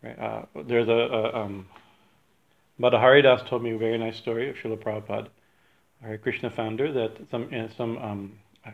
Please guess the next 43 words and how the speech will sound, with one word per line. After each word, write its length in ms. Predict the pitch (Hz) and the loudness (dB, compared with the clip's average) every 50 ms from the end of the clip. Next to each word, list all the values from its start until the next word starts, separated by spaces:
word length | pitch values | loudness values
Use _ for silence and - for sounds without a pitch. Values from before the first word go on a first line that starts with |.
| - - | -10 -6
interv-, 280 | 135 131 131 127 127 - | -2 -2 -2 -2 -2 -4
some 200 | - 127 123 - | -4 -4 -4 -2
interviewer, 640 | 135 131 139 135 120 120 113 113 113 123 160 170 156 | 0 0 2 2 2 2 2 2 2 0 -2 -4 -4
I 60 | 131 | -4
may 140 | 127 127 123 | -4 -2 -2
have 180 | 117 110 117 | -2 -4 -4
told 180 | - 127 117 113 | -4 -6 -6 -6
the 60 | 117 | -6
story 340 | 107 - - 117 110 110 113 | -10 -6 -4 -2 -2 -2 -4
again 200 | 110 120 123 131 | -6 -10 -12 -12
because 200 | - - 110 110 | -8 -8 -8 -8
it's 100 | 104 - | -8 -8
in 60 | 117 | -8
my 80 | 104 107 | -6 -6
mind 240 | 110 110 110 107 107 | -4 -4 -4 -4 -4
a 40 | |
lot, 260 | 104 107 113 139 - - - - - _ _ - | -2 -2 -2 -4 -4 -10 -20 -20 -20 _ _ -8
when 140 | 123 120 - - | -8 -8 -8 -6
one, 500 | - 131 127 123 123 123 120 120 123 123 | -2 0 2 2 2 0 -2 -4 -6 -8
uh, 720 | - - 117 110 104 104 120 110 120 127 117 120 - - 123 | -10 -10 -10 -10 -12 -12 -14 -16 -16 -14 -14 -14 -14 -14 -14
uh, 120 | 110 107 107 113 - _ _ _ _ _ _ _ _ _ _ _ _ _ _ _ - | -14 -14 -14 -16 -20 _ _ _ _ _ _ _ _ _ _ _ _ _ _ _ -14
interviewer, 500 | 113 101 98 95 113 110 95 92 90 - _ _ _ _ _ _ _ _ _ _ _ _ _ _ _ _ _ _ _ _ _ _ _ _ - | -14 -14 -14 -14 -16 -16 -16 -16 -16 -18 _ _ _ _ _ _ _ _ _ _ _ _ _ _ _ _ _ _ _ _ _ _ _ _ -20
a 40 | 107 | -20
newspaper, 380 | 110 110 107 _ - - 120 113 - | -20 -20 -20 _ -20 -18 -18 -8 -4
reporter, 500 | 117 120 - 147 139 131 107 - - - - - _ - | -4 0 4 4 4 4 2 -2 -6 -10 -16 -20 _ -20
that's 180 | 117 - _ | -20 -20 _
what 80 | - - | -20 -20
they're, 120 | - 104 104 _ _ _ 147 - _ _ - | -20 -20 -20 _ _ _ -20 -20 _ _ -14
also 180 | 127 113 - | -12 -10 -8
known 220 | 131 120 117 113 110 | -6 -6 -6 -6 -6
as 40 | 104 | -6
reporters. 460 | 110 107 - 131 127 110 - - - - - - - - - | -8 -6 -4 -4 -4 -4 -6 -10 -12 -14 -18 -20 -12 -2 2
A 40 | 123 | 2
reporter 720 | 123 120 - - 160 175 170 147 123 113 131 - - - - | 2 4 6 8 8 8 8 8 6 4 2 0 -6 -12 -10
tra-, 260 | - - 135 - 160 | -6 -4 -4 -4 -2
interviewed 440 | 160 165 151 160 151 127 123 120 98 | 2 2 4 4 4 4 2 0 0
him, 280 | 98 101 - 117 147 156 | -2 -8 -10 -10 -10 -8
as, 220 | 143 117 110 110 - | -8 -8 -8 -8 -10
you 80 | - 123 | -10 -8
know, 120 | 110 113 | -8 -6
and 120 | 107 110 110 | -6 -8 -8
he 60 | 107 | -6
says, 220 | - 120 113 110 | -2 -2 -2 -2